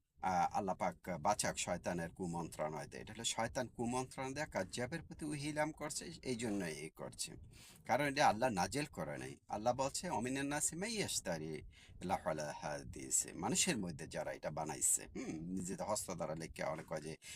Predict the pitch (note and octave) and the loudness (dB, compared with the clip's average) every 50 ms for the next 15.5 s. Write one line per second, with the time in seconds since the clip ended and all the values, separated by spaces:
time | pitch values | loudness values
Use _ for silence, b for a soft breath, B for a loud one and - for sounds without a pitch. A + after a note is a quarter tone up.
0 | B B - G#2+ G2+ - F2 F2 E2+ - E2+ D#2+ D#2 D#2 D2 - D2 C#2+ - - | B B 0 2 2 4 4 2 0 0 -2 -2 -2 -4 -6 -4 -2 0 0 0
1 | - - C3+ C3 A#2+ B2 B2 A#1+ A#1+ - - - - - G#2 G2+ G#2+ A2+ - G#2+ | 0 -2 -8 -8 -10 -10 -8 -8 -8 -8 -10 -8 -2 0 2 2 2 2 2 2
2 | G2 G2 F#2+ F#2 F2 E2 D2+ - - F#2 F2 F#2 G2+ G2+ A2 B2 C3 D#3 G3 G3 | 2 4 4 2 2 2 0 0 0 -2 -2 -4 -2 -2 -2 -2 0 0 -2 -2
3 | B B B B B B G#2+ A2 C#3+ - - - E3 D#3 D#3+ D#3+ D3+ C#3 C3+ C3 | B B B B B B -2 -2 -2 -2 0 4 6 8 8 8 8 6 6 4
4 | D3 D3+ D3 - - E3 - - - - - - A2 A#2 A2+ - - - - - | 2 -2 -2 -2 -2 0 0 0 0 -2 -4 -4 0 0 0 0 0 -6 -4 0
5 | - A2+ A#2 A#2 A#2+ C3 D3 F#3 A3 F#3 B2 G#2+ G2+ F#2 G#2 A2+ A#2 D3+ G3+ - | 2 2 4 6 6 6 6 4 4 2 4 4 4 4 6 4 4 4 4 2
6 | - - - - - F#3+ F#3 E3 B2+ A2 G#2 G2 F2 F2 D#2 D#2+ D2 C#2 - - | 2 2 4 2 4 4 4 2 2 2 4 4 4 2 2 0 0 2 4 4
7 | - - - - - E2 - D#2 - - - - A#2+ A#2+ - - - - D3 C#3+ | 4 2 0 -4 -6 -2 0 0 0 -2 -2 -2 -2 -2 -2 -4 -4 0 0 0
8 | D3+ D#3 C#3+ - E3 E3+ D#3 - - - B2+ A#2+ - D3 D#3 - - - E3 D#3+ | 0 0 -2 -2 -2 -2 -2 0 2 4 6 4 4 2 -6 -4 -4 -4 -4 -2
9 | - E3 F3 - G3+ D#3 - B2 - - A#2 A#2 A2+ G2 G2 F#2+ F2+ D#2+ F#2 E2+ | -2 -4 0 2 2 4 6 8 6 8 8 6 4 4 4 2 2 0 -4 -6
10 | - - D#2 D2+ - - - C2 - - B B B B B B A#2 A#2 A#2+ A#2 | -6 -6 -6 -2 0 -2 -2 -2 -4 -12 B B B B B B 4 6 6 6
11 | G#2+ C3 C3+ D#3 - - F3+ E3+ F3 F3 F3 - F#3 E3+ D#3+ D3 D#3+ A3 A#3+ E3+ | 4 2 0 -2 -2 -4 -4 -2 0 0 0 0 0 4 6 6 6 6 6 4
12 | A#2+ G2+ F2 E2+ E2+ - - E2 - - - D2 D2 D2+ D2+ D2 C#2+ - C#2+ C2+ | 4 4 2 0 -6 -8 -8 -8 -6 -6 -6 -4 -4 -6 -6 -8 -8 -8 -8 -8
13 | - - - - - B B B B B - B2 B2 B2+ A#2+ B2 B2 A#2 B2 C3 | -6 -6 -6 -6 -8 B B B B B 0 2 4 6 6 6 6 6 6 4
14 | B2+ - C3+ A2+ A2 - A2+ A2 A2 G#2 - - A2 A2 G#2 A2 G#2+ G2+ A2 G#2+ | 4 2 0 -4 -2 -2 -4 -2 -4 -4 -4 -4 -4 -4 -2 -4 -2 0 0 2
15 | G2 G#2 - - A2 G#2+ G#2 G2+ G2 | 2 2 2 6 6 6 6 6 4